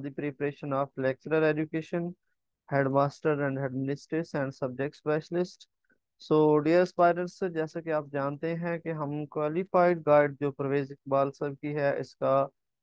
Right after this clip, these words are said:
subjective पार्ट जो है उसको study करने की कोशिश कर रहे हैं, ठीक है। तो हमारा जो second chapter है, अ, जो कि है philosophy of education,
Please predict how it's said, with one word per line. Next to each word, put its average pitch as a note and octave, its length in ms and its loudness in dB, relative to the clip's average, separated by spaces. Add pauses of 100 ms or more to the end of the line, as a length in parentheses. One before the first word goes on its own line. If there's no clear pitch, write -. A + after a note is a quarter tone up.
(180)
subjective D3+ 720 -2
पार्ट E3+ 320 2
जो E3 140 -6
है D3+ 220 4
उसको C#3 340 -4
study C3+ 400 -6
करने C3+ 320 -4
की C#3 140 -8
कोशिश B2+ 380 -10
कर C3 200 -8
रहे C#3+ 140 -8
हैं, D#3 140 -8
ठीक D#3 260 -12
है। F3 80 -4 (600)
तो C#3 360 0
हमारा D3 420 2
जो F3+ 140 -4
second G3+ 400 -8
chapter F3 400 -4
है, E3 380 0
अ, C#3 640 0
जो C3 180 -10
कि D3 140 -8
है C#3+ 220 -2
philosophy C#3+ 680 -6
of C3 180 -4
education, D3 500 -6